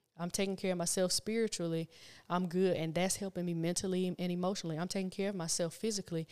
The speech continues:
that's helping me mentally and emotionally. So you'll see how a lot of those overlap. And just like I said, be patient with yourself as you move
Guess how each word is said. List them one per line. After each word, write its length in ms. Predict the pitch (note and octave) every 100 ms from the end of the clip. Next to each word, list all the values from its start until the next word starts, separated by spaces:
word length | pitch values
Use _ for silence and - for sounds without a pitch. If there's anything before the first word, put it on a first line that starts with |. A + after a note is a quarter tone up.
| - - -
that's 300 | D#3+ F3+ G3
helping 240 | F#3+ F#3
me 100 | G3
mentally 640 | G#3+ E3 E3+ - E3+ D#3+ D#3
and 140 | E3
emotionally. 420 | D#3 D#3+ E3 E3
So 140 | D#3 E3+
you'll 200 | E3+ F3+
see 280 | - G#3+ G#3
how 200 | F3 D3+
a 60 |
lot 240 | D3+ D#3+ E3
of 120 | D3+
those 420 | D#3 D3+ D3+ -
overlap. 600 | - E3 C#3+ D3 C#3+ C3 - _ _ _ _ -
And 100 | E3+
just 220 | F3+ F3+
like 160 | F3 F3
I 80 | E3
said, 280 | - E3+
be 120 | D#3 D#3
patient 500 | - F#3+ G3+ - E3
with 180 | E3
yourself 460 | D3+ D3 D#3+ D3+ D3
as 220 | - D#3
you 80 | D#3
move 540 | D#3 D#3+ F#3 F#3 F3+